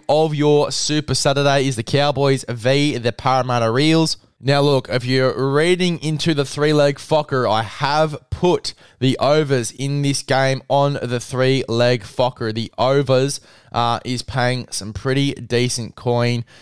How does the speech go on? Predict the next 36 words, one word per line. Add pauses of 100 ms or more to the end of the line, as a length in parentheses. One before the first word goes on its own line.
(140)
uh,
at
a
dollar
ninety-eight, (100)
a
dollar
eighty-nine,
sorry. (260)
Uh,
I
thought
that'd
be
an
easy
one
to
chuck
on
the
three-leg
fucker.
Both
of
these
sides
love
scoring
tries.
There's
so
many
anytime
try
scorers